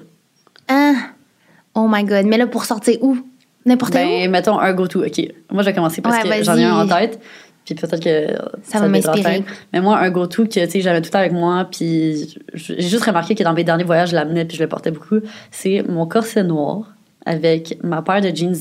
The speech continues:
Speaker 2: baggy de Princess Polly, le corset de Tiger Mist.
Speaker 1: Mhm.
Speaker 2: Puis je mets, euh, une chaîne en or. Euh, puis là, après ça, si
Speaker 1: Ouais.
Speaker 2: je peux combiner ça, soit, mettons, si c'est casual, je mets comme des sneakers, tu sais, mes, mes Nike Jordan One ou genre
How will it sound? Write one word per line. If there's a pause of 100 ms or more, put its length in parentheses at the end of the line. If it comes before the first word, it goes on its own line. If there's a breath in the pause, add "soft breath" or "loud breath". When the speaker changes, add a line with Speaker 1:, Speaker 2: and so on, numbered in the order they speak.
(140)
Speaker 2:
baggy (100)
de
Princess
Polly,
le
corset
de
Tiger
Mist. (240 loud breath)
Speaker 1:
Mhm.
Speaker 2:
Puis
je
mets,
euh,
une
chaîne
en
or. (520 soft breath)
Euh,
puis
là,
après
ça,
si
Speaker 1:
Ouais.
Speaker 2:
je
peux
combiner
ça,
soit, (360 loud breath)
mettons,
si
c'est
casual, (100)
je
mets
comme (100)
des
sneakers, (580)
tu
sais,
mes,
mes
Nike
Jordan
One
ou
genre